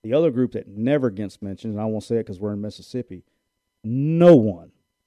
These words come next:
is recruiting juco players right now. Nobody. And where I told, you know, I'm helping Kane and those guys, and,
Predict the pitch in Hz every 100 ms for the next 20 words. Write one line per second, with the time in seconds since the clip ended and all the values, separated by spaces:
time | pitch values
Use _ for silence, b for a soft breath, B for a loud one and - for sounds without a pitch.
0 | _ 123 104 107 123 101 98 107 95 87
1 | - - _ _ _ _ _ _ _ _
2 | _ _ _ - 131 120 90 _ _ _
3 | _ _ _ _ _ _ _ _ 127 127
4 | 113 104 _ _ - 110 117 - 123 117
5 | 110 104 98 107 98 - 107 104 101 107
6 | 107 104 104 104 104 107 107 98 -